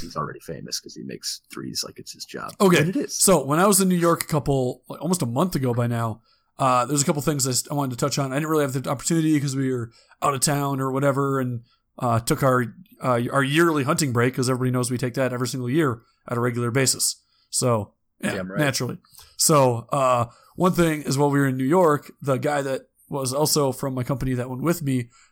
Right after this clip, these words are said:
Speaker 2: uh, we realized that we both liked Italian food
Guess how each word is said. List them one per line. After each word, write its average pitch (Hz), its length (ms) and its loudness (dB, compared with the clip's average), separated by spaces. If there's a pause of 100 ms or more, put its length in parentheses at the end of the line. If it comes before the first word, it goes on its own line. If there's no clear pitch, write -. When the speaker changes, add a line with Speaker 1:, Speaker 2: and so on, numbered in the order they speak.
(140)
Speaker 2:
uh, 113 360 -2
we 117 200 -2
realized 127 420 2
that 135 80 -2
we 127 80 0
both 143 360 0
liked 135 300 -4
Italian 214 380 2
food 143 320 2